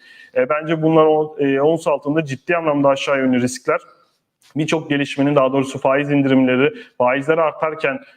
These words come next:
e, bir senedir faizlerin ineceğini bekleyen piyasa ons altın tarafına bence olumlu yansıdı. E, do-, dolayısıyla burada ons altında bence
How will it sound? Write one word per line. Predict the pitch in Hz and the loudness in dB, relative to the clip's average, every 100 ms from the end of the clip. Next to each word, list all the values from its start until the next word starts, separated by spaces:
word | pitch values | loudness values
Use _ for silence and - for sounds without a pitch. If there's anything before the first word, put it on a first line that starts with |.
| _ | _
e, | 127 123 | -2 0
bir | 131 | -2
senedir | 127 147 139 | -4 -2 -2
faizlerin | 131 139 135 131 139 139 | 0 0 0 0 0 2
ineceğini | 135 131 135 143 | 2 2 0 -2
bekleyen | 139 - 127 123 | -4 -2 -2 -2
piyasa | 135 139 135 160 | -2 -2 -2 0
ons | 147 135 147 | 2 2 0
altın | 139 147 | -2 -2
tarafına | 143 135 131 151 | -4 -4 0 0
bence | 147 127 123 | 0 0 0
olumlu | 120 120 120 | 2 2 4
yansıdı. | 120 117 - 123 170 - - _ | 2 0 -4 -2 -2 -6 -20 _
E, | 123 | -2
do-, | 123 123 123 123 120 131 - 135 | 0 2 2 2 2 0 -4 -2
dolayısıyla | 143 156 156 170 151 | 0 0 0 -2 0
burada | 170 160 | 0 0
ons | 160 156 | -2 -2
altında | 165 143 139 139 156 | -2 -2 0 2 2
bence | 143 147 139 | 2 -2 -6